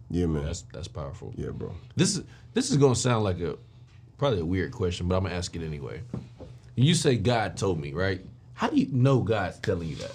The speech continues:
Speaker 1: Yeah, so that's a good question. I get it often, actually. It's actually a really good question, bro. So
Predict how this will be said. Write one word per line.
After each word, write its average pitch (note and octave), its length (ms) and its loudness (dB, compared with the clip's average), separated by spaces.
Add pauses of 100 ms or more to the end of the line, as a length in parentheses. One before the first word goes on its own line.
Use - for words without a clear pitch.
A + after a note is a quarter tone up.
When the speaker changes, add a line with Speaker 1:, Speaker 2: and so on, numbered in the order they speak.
(140)
Speaker 1:
Yeah, B2+ 500 6
so C3+ 500 4
that's D3+ 200 4
a - 20 2
good C#3 160 6
question. A#2 300 4
I C3+ 80 6
get B2+ 180 4
it F2 60 4
often, G2+ 340 2
actually. A2 260 2
It's F#2+ 80 2
actually A2 280 2
a - 20 2
really G#2 220 2
good G2 160 -2
question, F2+ 340 0
bro. F2+ 220 2
So G#2 400 2